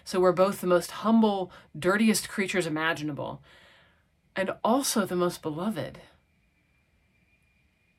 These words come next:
In a bit, here at the church, we're gonna smear some more dirt on your foreheads, and we will call it dust, and we'll tell you to remember your mortality. Remember that it's only God's breath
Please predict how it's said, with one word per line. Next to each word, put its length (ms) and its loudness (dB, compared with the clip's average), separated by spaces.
In 160 2
a 60 6
bit, 600 0
here 180 -8
at 100 -6
the 60 -10
church, 580 -12
we're 160 -4
gonna 220 -2
smear 440 4
some 200 -4
more 160 4
dirt 420 -4
on 140 -6
your 80 -6
foreheads, 800 -10
and 80 -10
we 80 -6
will 100 -4
call 240 0
it 160 0
dust, 420 2
and 140 -4
we'll 220 -6
tell 220 0
you 140 0
to 120 -4
remember 360 2
your 180 4
mortality. 800 0
Remember 340 4
that 100 2
it's 140 2
only 200 2
God's 360 4
breath 500 -4